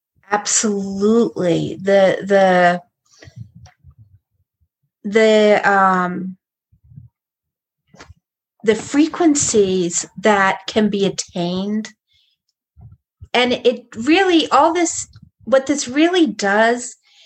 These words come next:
it's, it's really, it's just a support to help you,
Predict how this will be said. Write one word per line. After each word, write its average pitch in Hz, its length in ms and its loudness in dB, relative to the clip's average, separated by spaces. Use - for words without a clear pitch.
it's, 233 380 -2
it's 233 380 0
really, 311 640 2
it's 233 280 0
just 302 400 0
a 330 80 2
support - 1000 -2
to 233 140 0
help 233 500 -2
you, 220 500 0